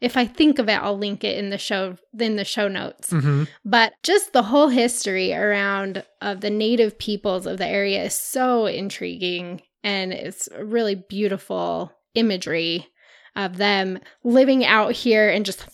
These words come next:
Speaker 1: thriving
Speaker 2: Right.
Speaker 1: in this area of South Dakota.
Speaker 2: Well, they had thirty million buffalo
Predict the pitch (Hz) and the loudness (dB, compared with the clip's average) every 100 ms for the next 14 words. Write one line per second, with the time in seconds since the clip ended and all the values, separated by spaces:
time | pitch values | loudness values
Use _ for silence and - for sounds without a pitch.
0 | - 226 196 208 196 196 202 185 180 180 | -4 -4 0 2 4 2 0 -2 -6 -8
1 | 196 - 165 170 175 233 214 208 208 220 | -8 2 6 6 6 4 4 2 -2 -4
2 | 196 208 202 - - 254 233 220 190 208 | 0 2 2 -2 -6 2 4 4 2 -2
3 | 208 175 202 - - - 110 175 170 170 | -4 -4 -6 -10 -10 -10 0 4 6 6
4 | 226 - 175 175 170 160 165 156 143 143 | 2 4 4 6 6 6 8 6 4 2
5 | 151 - 175 135 131 156 | 2 6 6 6 4 0